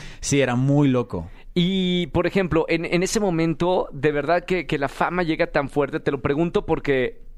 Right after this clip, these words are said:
Speaker 2: digo, está padre que, que me digas, en algún momento se pierde el piso, en algún momento, yo te conozco muy bien de toda la vida,
Speaker 1: Ujú.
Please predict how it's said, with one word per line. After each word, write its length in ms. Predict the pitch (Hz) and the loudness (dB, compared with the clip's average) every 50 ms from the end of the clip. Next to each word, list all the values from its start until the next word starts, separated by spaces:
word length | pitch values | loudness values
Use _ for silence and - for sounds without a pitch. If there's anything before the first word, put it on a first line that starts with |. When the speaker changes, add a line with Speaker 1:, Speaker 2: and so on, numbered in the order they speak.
| - - | -16 -10
Speaker 2:
digo, 240 | 139 131 143 135 139 | -4 -2 0 0 0
está 160 | - - 147 | 0 -2 -2
padre 320 | - - 151 156 160 165 131 | 0 0 0 0 0 -2 0
que, 260 | - 143 127 117 113 - - - - - - - - - | 0 0 0 0 -2 -6 -10 -16 -16 -16 -16 -16 -6 -2
que 100 | - 147 | 0 2
me 80 | 139 143 | 2 2
digas, 460 | 143 143 135 165 170 165 - - - - - - - - - - - - - - | 2 2 2 0 0 -2 -4 -10 -16 -18 -20 -20 -20 -20 -20 -20 -20 -16 -6 -2
en 140 | 151 147 | -2 0
algún 180 | 151 156 151 180 | 0 0 0 0
momento 380 | 196 190 190 185 180 - 202 180 | 0 2 2 2 2 0 0 0
se 140 | - 151 | 0 -2
pierde 380 | 127 - - 156 170 165 160 180 | -2 0 0 2 2 2 0 -2
el 100 | 160 - | -4 -4
piso, 400 | - - 151 147 - - 165 165 | -4 -2 -2 -2 0 0 2 2
en 100 | 160 151 | 2 2
algún 240 | 139 139 139 151 156 | 0 0 0 0 0
momento, 560 | 165 160 165 170 160 135 170 170 165 143 123 | 2 2 4 2 2 4 2 2 2 2 2
yo 140 | 135 220 226 | 0 0 0
te 80 | 226 | 0
conozco 300 | 151 160 165 160 - - | 0 0 0 0 -2 0
muy 100 | 143 139 | 0 0
bien 160 | 135 151 147 180 | 2 0 0 0
de 160 | 143 131 110 | -2 -2 -2
toda 320 | - - - 156 147 147 | -2 -2 0 0 2 2
la 80 | 135 123 | 2 2
vida, 320 | 113 117 107 101 110 104 117 | 2 2 2 2 2 2 0
Speaker 1:
Ujú. 140 | 113 107 | 0 -2